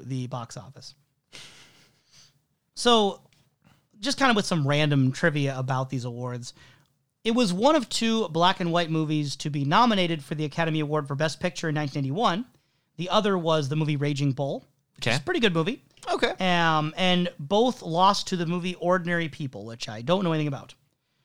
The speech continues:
Speaker 1: It is the only, it is the only Best Picture Oscar nominee that year that did not win any Academy Awards.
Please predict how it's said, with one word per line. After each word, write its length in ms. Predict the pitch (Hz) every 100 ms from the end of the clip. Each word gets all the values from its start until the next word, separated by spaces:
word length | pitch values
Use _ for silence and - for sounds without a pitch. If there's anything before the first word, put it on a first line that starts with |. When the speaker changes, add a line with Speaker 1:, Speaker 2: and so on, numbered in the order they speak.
| _ -
Speaker 1:
It 100 | 185
is 120 | 165
the 100 | 233
only, 540 | 254 302 262 233 240 _ _ _ _ _ _
it 80 | 180
is 100 | 190
the 100 | 190 208
only 300 | 240 247 214
Best 300 | 196 190 -
Picture 440 | 190 - 185 165
Oscar 340 | 165 165 -
nominee 340 | 160 156 151 165
that 160 | 156 143
year 160 | 208
that 140 | 196 147
did 140 | 143
not 160 | 160 160
win 140 | 151
any 160 | 147 139
Academy 360 | 131 143 131 123
Awards. 500 | 117 143 214 -